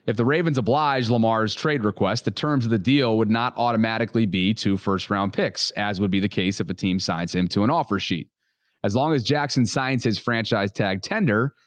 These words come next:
any terms can be agreed to for more or less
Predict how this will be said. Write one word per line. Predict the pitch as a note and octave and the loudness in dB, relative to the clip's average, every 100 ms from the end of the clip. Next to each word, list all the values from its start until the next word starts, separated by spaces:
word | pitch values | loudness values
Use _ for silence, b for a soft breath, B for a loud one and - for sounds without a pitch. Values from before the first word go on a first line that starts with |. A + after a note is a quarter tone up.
| _ _ D3 | _ _ -4
any | D#3 F#3 | 0 0
terms | - D3 C3+ C3 | 0 0 0 0
can | C#3+ A#2 | 0 2
be | A#2+ | 2
agreed | G#2 C#3 F#3+ E3+ | 2 2 2 2
to | - G2+ G#2 B2+ _ _ _ | 0 2 2 0 _ _ _
for | - B2+ | -2 2
more | A#2 F3 C#3+ A2+ A2 A#2+ _ _ _ | 4 4 4 2 0 -4 _ _ _
or | C3+ B2 | 2 2
less | A2+ D#3 A#2 A2 - - | 2 2 0 -2 -4 -6